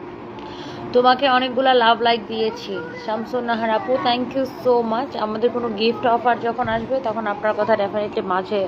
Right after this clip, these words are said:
মাথায় রাখবো। মাঝে অনেক ভেঙে পড়ছি, trust me, আমি তোমাকে দেখি, তোমার আগের video দেখি অনেকটা confidence পাই। খুব ইচ্ছা তোমাকে সামনে থেকে দেখে একটু জড়িয়ে ধরে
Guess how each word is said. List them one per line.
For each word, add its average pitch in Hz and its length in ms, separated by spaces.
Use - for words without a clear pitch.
মাথায় 208 340
রাখবো। 208 360
মাঝে 233 260
অনেক 254 340
ভেঙে 233 360
পড়ছি, 247 400
trust 233 280
me, 247 240
আমি 220 400
তোমাকে 226 480
দেখি, 214 460
তোমার 214 420
আগের 202 360
video 208 320
দেখি 208 300
অনেকটা 202 540
confidence 196 680
পাই। 190 200
খুব 254 220
ইচ্ছা 254 260
তোমাকে 233 400
সামনে 220 400
থেকে 226 220
দেখে 208 340
একটু 220 360
জড়িয়ে 208 320
ধরে 196 420